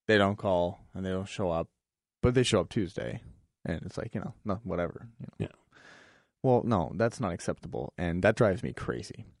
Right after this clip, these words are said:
Speaker 1: So moving forward with this company, one of my main goals is to really always have fluid communication with people. Very, very clear. This is when we're gonna be here, and this is likely when we're gonna end. And when you talk about free estimates,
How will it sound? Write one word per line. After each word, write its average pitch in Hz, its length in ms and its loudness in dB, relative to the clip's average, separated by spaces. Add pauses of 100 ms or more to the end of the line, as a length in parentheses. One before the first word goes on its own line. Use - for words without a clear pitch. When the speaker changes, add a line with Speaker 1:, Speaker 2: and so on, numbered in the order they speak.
(160)
Speaker 1:
So 95 380 8 (320)
moving 131 280 6
forward 113 240 6
with 101 100 2
this 90 140 0
company, 98 340 4
one 92 160 4
of 95 60 4
my 90 100 6
main 92 300 4
goals 90 240 4
is 151 140 -4
to - 140 0
really 104 440 8
always 95 280 8
have 85 140 2
fluid 110 640 6 (720)
communication 85 560 -2
with 71 100 -10
people. - 420 -12 (460)
Very, 110 200 8
very 107 180 8
clear. - 480 -2
This 110 160 6
is 120 120 4
when 113 120 6
we're 117 80 4
gonna 120 140 4
be 110 160 2
here, 110 340 0 (480)
and 104 80 -4
this - 180 -10
is 98 200 -6
likely 98 640 6 (100)
when 90 160 2
we're 87 100 2
gonna 85 300 -2 (400)
end. - 280 -4 (240)
And 98 80 2
when 104 120 6
you 113 60 4
talk 104 160 6
about 90 160 4
free 95 180 4
estimates, 90 560 0